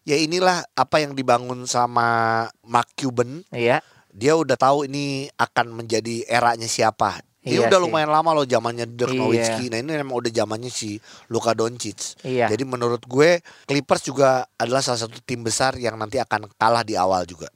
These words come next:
Speaker 1: menurut gue.
Speaker 2: Wih, asik nih, deg-degan nih
Speaker 1: Sekarang
Speaker 2: gue.
Speaker 1: terakhir Jo, sedikit aja soal si Kami Celtics. Ini juga udah dua kosong sama
Speaker 2: Hah.
Speaker 1: Brooklyn Nets. Brooklyn Nets ini istimewa sih.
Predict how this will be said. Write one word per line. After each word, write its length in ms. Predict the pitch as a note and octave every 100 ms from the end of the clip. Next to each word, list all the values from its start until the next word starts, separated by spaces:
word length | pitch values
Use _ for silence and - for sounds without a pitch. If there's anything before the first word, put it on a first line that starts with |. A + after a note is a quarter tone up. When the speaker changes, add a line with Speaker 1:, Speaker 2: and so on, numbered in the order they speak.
| _
Speaker 1:
menurut 320 | F2+ G2+ G2+
gue. 200 | F#2+ F#2+ D#2+
Speaker 2:
Wih, 920 | C#3 C3 D3 F3+ E3 E3 E3+ F3 F3
asik 440 | D3+ C#3+ - E3
nih, 120 | - D3+
deg-degan 400 | C#3+ C#3 C3+ D3+
nih 80 | D#3
Speaker 1:
Sekarang 260 | E3 G#3
Speaker 2:
gue. 60 | G#3+
Speaker 1:
terakhir 280 | G3+ - G3
Jo, 200 | D#3+ B2+ -
sedikit 500 | - - D#3+ D3 G3
aja 240 | F3+ D#3+
soal 320 | B2+ D3+ D3+
si 120 | D3+ D3
Kami 400 | C#3 C3+ C3+ B2 _ _
Celtics. 720 | - - B2+ B2+ G#2+ C#3 - - - _
Ini 200 | - D#3 G3+
juga 180 | F#3+ F#3
udah 140 | D#3+
dua 160 | D3 C#3+
kosong 500 | C#3+ D3 C#3 G#2 D2 _ - -
sama 220 | G#3 B2+ B2+
Speaker 2:
Hah. 60 |
Speaker 1:
Brooklyn 380 | - C3+ C3+ C3
Nets. 280 | A#2+ G2+ -
Brooklyn 360 | A#2+ C3+ D#3
Nets 200 | D3+ F3
ini 180 | F3+ F#3
istimewa 420 | D3+ D3+ C3+ B2
sih. 280 | C3 A2+ G#2